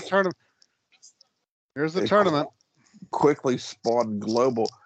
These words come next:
Speaker 2: Here's, uh, Bam Bam with an enziguri kick on veteran Rusty Brooks.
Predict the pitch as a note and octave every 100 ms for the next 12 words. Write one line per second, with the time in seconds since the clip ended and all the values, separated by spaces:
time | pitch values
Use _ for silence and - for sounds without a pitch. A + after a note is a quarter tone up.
0 | _ - F3+ D#3+ C3 C3+ B2+ A2+ C#3 F3
1 | F3+ C#3 B2+ B2 A#2+ B2+ B2+ E3 C#3 C#3
2 | C#3 F3+ D#3 - C3+ B2+ B2 A#2+ A2+ C#3
3 | - C#3+ C3 A#2+ E3 - A#2 G#2 A#2 D3+
4 | F#3 - -